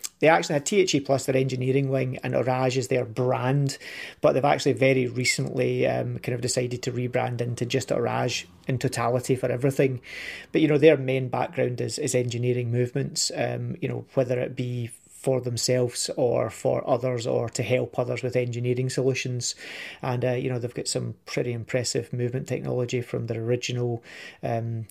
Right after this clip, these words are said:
K one into the, the K two, which is in the, the latest edition, the Super Seed, and, uh, you know, the, the Tourbillon that they did in, in Ricky's watch there.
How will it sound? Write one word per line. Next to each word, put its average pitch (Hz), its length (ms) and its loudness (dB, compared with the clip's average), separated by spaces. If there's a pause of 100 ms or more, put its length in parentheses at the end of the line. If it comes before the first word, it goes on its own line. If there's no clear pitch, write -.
K 127 180 2
one 120 460 0
into 120 300 -4
the, 117 260 -2
the 131 100 -2
K 127 240 2
two, 127 320 2
which - 240 -4
is 113 100 -2
in 120 180 -2
the, 117 160 -2
the 131 200 -2
latest 123 540 -2
edition, 123 540 -4
the 113 60 -6
Super 131 300 0
Seed, 135 340 0 (440)
and, 123 340 -2
uh, 120 120 4
you 123 180 -2
know, 123 80 -2
the, 117 220 -2
the 127 140 -2
Tourbillon 127 520 2
that 135 60 -4
they 139 80 -4
did 123 200 0
in, 123 160 -2
in 127 120 -6
Ricky's 120 280 -4
watch 135 280 0
there. 131 260 2